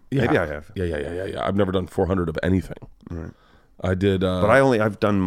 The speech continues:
Speaker 2: mostly just that, you know?
Speaker 1: Yeah, but still.
Speaker 2: I mean, I've done some acting and stuff like that, but that's
Speaker 1: What
Speaker 2: the only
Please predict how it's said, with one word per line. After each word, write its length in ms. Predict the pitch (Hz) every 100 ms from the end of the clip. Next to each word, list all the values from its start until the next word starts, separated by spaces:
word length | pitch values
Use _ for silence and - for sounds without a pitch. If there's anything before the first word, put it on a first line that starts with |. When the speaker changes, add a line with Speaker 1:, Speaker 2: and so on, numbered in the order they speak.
| 87
Speaker 2:
mostly 520 | 98 104 - 87 85 -
just 320 | 101 90 -
that, 240 | 85 87 -
you 60 | -
know? 80 | 78 - _ -
Speaker 1:
Yeah, 120 | 147
but 120 | 117
still. 360 | - - 127 110
Speaker 2:
I 20 |
mean, 100 | 175
I've 140 | 208 -
done 140 | 139
some 180 | - 98
acting 380 | 98 - 92 90
and 160 | 85
stuff 180 | - 80
like 140 | 82
that, 220 | - 82 -
but 160 | - -
that's 160 | -
Speaker 1:
What 120 | 127
Speaker 2:
the 40 | 98
only 300 | 87 85